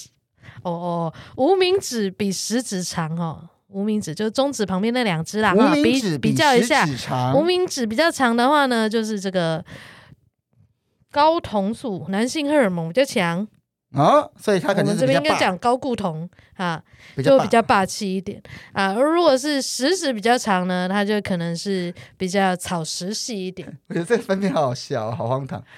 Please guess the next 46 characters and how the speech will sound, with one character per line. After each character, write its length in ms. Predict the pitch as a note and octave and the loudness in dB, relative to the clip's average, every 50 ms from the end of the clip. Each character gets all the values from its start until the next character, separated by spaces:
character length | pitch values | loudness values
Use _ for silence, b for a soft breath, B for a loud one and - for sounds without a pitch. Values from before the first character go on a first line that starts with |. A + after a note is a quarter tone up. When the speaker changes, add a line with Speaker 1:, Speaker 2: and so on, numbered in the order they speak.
| B B B B | B B B B
Speaker 2:
但 160 | D#4+ D#4+ C#4 | 2 2 4
你 80 | G3+ | 2
是 140 | F#3 F3+ C4+ | 0 0 -4
食 180 | A#3+ - G3+ G3+ | -6 -8 -8 -6
指 100 | F3 F3 | -2 -2
啊， 80 | D#3+ - - | -2 -2 -2
虽 100 | A#3 B3+ | -4 -4
然 60 | B3 | -4
是 80 | A#3+ | -2
你 80 | G3+ F3 | -4 -4
是 100 | D#3 G#3+ | -4 -4
女 140 | G3+ D#3+ C3+ | -4 -4 -4
性 220 | C3 - E3+ D3 B2+ | -4 -4 -4 -4 -4
啊， 60 | A#2+ | -2
但 80 | E3+ F#3+ G3+ | -2 -2 -2
是 40 | - | -2
食 140 | - F3 E3+ | -6 -8 -8
指 140 | D#3 E3 | -4 2
Speaker 1:
我 180 | - C4+ D4 D4 | 4 6 6 6
觉 100 | C#4 F#4 | 6 6
得 160 | F#4+ G4 F4+ | 4 4 6
超 240 | - F#4 F4+ F4 F4 | 6 6 6 8 8
荒 220 | F#4 F4 F4+ F#4 | 8 6 6 4
唐， 340 | F4+ F4 A#3 A3 G#3+ G#3+ A3+ B B B B | 4 4 4 4 4 0 -2 B B B B
因 120 | - F4 G4 | -2 0 4
为 140 | G#4+ G4+ | 4 6
我 140 | F4+ D#4 D4 | 8 8 8
当 120 | D#4+ E4+ F#4 | 8 6 6
我 140 | F4 C#4+ | 6 8
的 100 | B3+ B3 | 6 6
手 220 | B3 - C4 A3+ A3 | 6 6 4 4 4
伸 240 | G#3 C#4+ C4 C#4+ D#4 | 6 6 4 4 2
直 220 | - - G#3+ G#3+ | -4 -6 -4 0
跟 180 | - B3 B3+ C4+ | 2 4 4 6
弯 160 | C4+ C4 C4 | 6 4 4
曲 160 | - D4 C#4 | 2 2 4
的 140 | C4+ A#3+ A3 | 4 4 4
时 100 | G#3 B3 | 4 2
候， 100 | A#3 A3+ | 4 4
我 140 | G#3+ G3 G3 | 4 4 2
的 100 | G3+ G#3+ | 2 0
食 280 | - - - A#3 C4+ | -2 -6 -8 -8 -8
指 200 | B3+ - - D5+ - | -2 2 4 4 6
跟 160 | A#3 A#3 A#3+ | 4 2 0
Speaker 2:
没 20 | |
有， 60 | C4 | -2